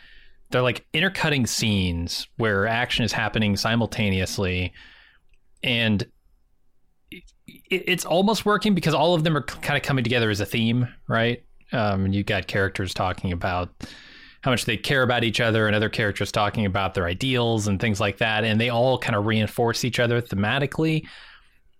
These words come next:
But man, there are some scenes in here that I really just wanna see play out. I wanna see Geordi pleading with Data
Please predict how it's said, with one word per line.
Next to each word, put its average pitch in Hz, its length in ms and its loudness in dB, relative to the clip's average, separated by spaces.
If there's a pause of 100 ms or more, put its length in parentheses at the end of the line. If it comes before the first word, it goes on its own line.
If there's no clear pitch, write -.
(580)
But 170 300 0
man, 185 340 4
there 170 140 4
are 165 40 2
some 190 260 2
scenes 214 340 2
in 170 80 4
here 156 160 4
that 143 100 2
I 135 40 4
really 151 420 2
just 135 200 0
wanna 120 280 2
see - 180 0
play 104 380 0
out. 98 240 0
I 110 100 0
wanna 123 380 2
see 131 200 0
Geordi 113 460 0
pleading 110 480 2
with 98 220 0
Data 98 540 2